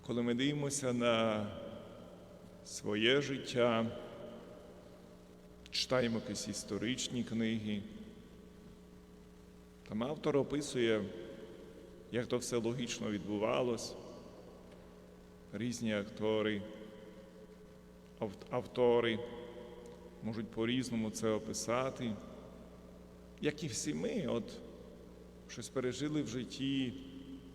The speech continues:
сьогоднішні перспективи це бачимо по одному,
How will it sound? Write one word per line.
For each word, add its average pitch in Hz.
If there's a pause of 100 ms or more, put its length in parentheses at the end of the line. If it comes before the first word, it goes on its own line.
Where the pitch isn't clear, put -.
(320)
сьогоднішні 120
перспективи 117
це 120
бачимо 113 (160)
по 113
одному, 120